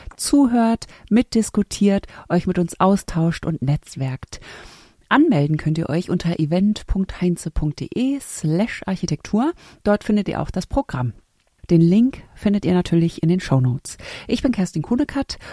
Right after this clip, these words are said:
und mein heutiger Gast ist Martin Hutzler vom Generalunternehmen Seelhoff. Das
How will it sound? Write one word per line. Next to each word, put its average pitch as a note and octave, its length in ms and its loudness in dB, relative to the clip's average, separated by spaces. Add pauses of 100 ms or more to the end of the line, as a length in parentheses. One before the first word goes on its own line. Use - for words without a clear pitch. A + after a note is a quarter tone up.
(120)
und G#3+ 180 2
mein F3+ 280 2
heutiger A3+ 420 -2
Gast D3+ 300 -4
ist - 240 -8
Martin F#3 420 -2
Hutzler C#3+ 460 -4 (320)
vom G#3+ 180 4
Generalunternehmen F#3+ 840 2
Seelhoff. A3 600 2 (500)
Das - 360 -2